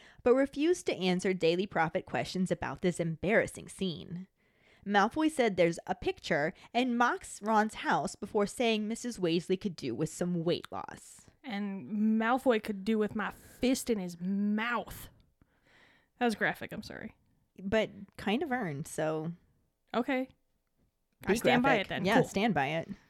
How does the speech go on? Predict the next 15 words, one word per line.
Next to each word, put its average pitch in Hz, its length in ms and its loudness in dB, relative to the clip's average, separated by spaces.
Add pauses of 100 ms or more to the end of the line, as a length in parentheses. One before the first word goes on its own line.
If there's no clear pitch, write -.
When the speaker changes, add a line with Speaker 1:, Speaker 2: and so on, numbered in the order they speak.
(1200)
Speaker 1:
Everyone's 240 500 2
watching 180 400 2
Ron, 196 400 4
who's 202 220 2
shaking 294 380 0
with 220 160 0
anger 175 320 2
now, 120 500 -2
and 180 220 -2
Harry 370 320 0
tells 262 320 2
Malfoy 170 580 2
to 175 120 0
get - 240 -2
stuffed - 720 0